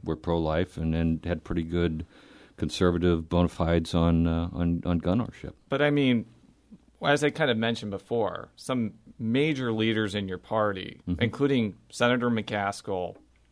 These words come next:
Speaker 2: Chris Koster have used these bills to attack Republicans.
Speaker 1: Sure.
Speaker 2: And then when you see a high-profile state Senate candidate like yourself voting for it, you're saying that doesn't undermine the overall message of your party?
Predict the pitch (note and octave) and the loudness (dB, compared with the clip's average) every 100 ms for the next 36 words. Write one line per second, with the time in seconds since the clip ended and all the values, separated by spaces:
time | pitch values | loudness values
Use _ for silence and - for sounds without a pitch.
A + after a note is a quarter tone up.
0 | _ _ _ _ - C3+ - - G#2 G#2+ | _ _ _ _ -4 -4 -2 0 0 0
1 | - G#2 G2 - A#2 A2 A2 B2+ C3+ B2 | -6 -10 -10 -4 -2 0 -2 -4 -4 -4
2 | A#2 G#2+ - G#2+ G#2 - G2 - G2 F#2 | -6 -6 -2 -2 -2 -6 -10 -6 -4 -4
3 | - - A2 G#2+ G#2 - - G#2+ - - | -8 -6 -4 -4 -8 -8 -10 -12 -20 -20
4 | _ - A#2 D3 C#3+ C3+ A#2+ - D3 A#2+ | _ 0 2 2 0 0 -4 -2 2 2
5 | G2+ - B2 B2+ B2+ A#2+ A#2 G#2+ G2 - | 0 2 0 0 -4 -2 0 0 -2 -4
6 | - A2+ - A2+ A2+ - G#2 G2 G2 F#2+ | -4 -6 -4 -4 -4 -6 -6 -4 -6 -4
7 | G#2 G2 F#2 - C3 G#2+ G2+ A#2+ E3+ D3+ | -4 -6 -10 -2 -2 -2 0 0 0 -4
8 | G#2+ G#2+ A#2+ - _ _ _ - B2+ D3+ | -6 -6 -6 -10 _ _ _ -6 -4 -2
9 | F3+ F3+ D3 - B2 C3 C3 A#2+ A#2+ A2 | 0 0 0 2 0 2 0 0 0 0
10 | A2 A2+ A#2+ G#2+ G#2 G#2+ A2 G#2 G2 G2 | 0 2 0 0 -2 0 0 0 -2 -4
11 | - A2 - - F#2+ - F#2+ A2+ D#3 | -6 -6 -8 -8 -12 -6 -4 -4 -6